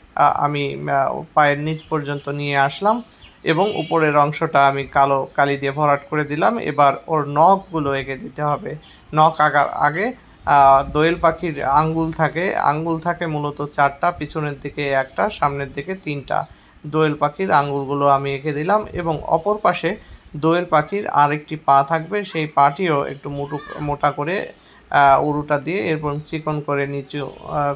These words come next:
করে ঠ্যাঙের যে, আহ, নিচের অংশ সেটা দিয়ে এবং তার সঙ্গে কিছু আমি, আহ, নখ আঁক-, এঁকে দিলাম। মোটামুটি আমার দোয়েল পাখি আঁকা শেষ, এবার হচ্ছে রং করার পালা। দোয়েল পাখি রং করার জন্যে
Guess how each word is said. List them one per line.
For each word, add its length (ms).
করে 200
ঠ্যাঙের 400
যে, 240
আহ, 280
নিচের 340
অংশ 260
সেটা 380
দিয়ে 300
এবং 320
তার 120
সঙ্গে 420
কিছু 320
আমি, 340
আহ, 260
নখ 320
আঁক-, 540
এঁকে 360
দিলাম। 380
মোটামুটি 500
আমার 280
দোয়েল 220
পাখি 400
আঁকা 360
শেষ, 340
এবার 280
হচ্ছে 380
রং 300
করার 240
পালা। 360
দোয়েল 300
পাখি 320
রং 340
করার 280
জন্যে 340